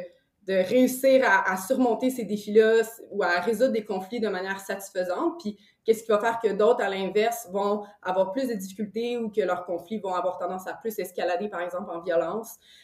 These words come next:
Euh, donc, pour être capable d'identifier un peu comment on peut aider ces couples-là, euh, dans le fond, euh, dans cette résolution-là pour que les gens atteignent, euh, une résolution plus satisfaisante, là,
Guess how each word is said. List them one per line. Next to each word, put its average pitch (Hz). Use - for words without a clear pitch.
Euh, 214
donc, 226
pour 170
être 185
capable 226
d'identifier 208
un 202
peu 247
comment 247
on 262
peut 247
aider 202
ces 208
couples-là, -
euh, 190
dans 349
le -
fond, 196
euh, 180
dans 196
cette 208
résolution-là 190
pour 147
que 170
les 190
gens 202
atteignent, 196
euh, 165
une 185
résolution 185
plus 208
satisfaisante, 170
là, 170